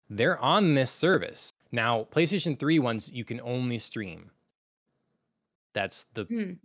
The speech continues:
Speaker 1: like, there are
Speaker 2: true.
Speaker 1: some games that you can't download for that, you know, you can only stream. But if streaming is the future, and especially in these older, lower fidelity games,
Speaker 2: Yeah.
Speaker 1: you know, they're gonna stream fine.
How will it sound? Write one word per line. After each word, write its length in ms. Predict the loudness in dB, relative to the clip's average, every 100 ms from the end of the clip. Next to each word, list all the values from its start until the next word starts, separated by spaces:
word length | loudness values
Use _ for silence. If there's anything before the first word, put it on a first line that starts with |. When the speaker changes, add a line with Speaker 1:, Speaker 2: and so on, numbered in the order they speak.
| -6
Speaker 1:
like, 180 | -6 -2
there 100 | -2
are 20 |
Speaker 2:
true. 60 |
Speaker 1:
some 300 | 0 0 2
games 320 | 2 0 0 -4
that 80 |
you 160 | -6 -8
can't 400 | -6 -4 -2 -2
download 560 | -4 -6 -8 -12 -14 -16
for 220 | -8 -4
that, 280 | -2 -4 _
you 160 | -10 -8
know, 60 | -6
you 80 |
can 140 | -6 -4
only 160 | -4
stream. 320 | -2 0 0 -2 -12 -20 _ -2
But 100 | 0
if 140 | 0
streaming 540 | -2 2 6 6 6
is 180 | 6 4
the 80 | 2
future, 640 | 2 2 2 2 2 0 _ _ _ _ -2
and 160 | 0
especially 380 | 0 0 2 4
in 60 | 4
these 180 | 2 0
older, 420 | 2 4 4 4 2
lower 400 | 2 4 4 2
fidelity 640 | 0 2 2 4 2 0
games, 760 | 0 0 0 -2 -4 -6 -6 -8 _ _ _ -14
Speaker 2:
Yeah. 220 | -12 -12 -8
Speaker 1:
you 140 | -4
know, 240 | -2 -2 -2
they're 200 | 0 0
gonna 200 | 2 0
stream 320 | 2 2 2
fine. 440 | 2 0 0 -4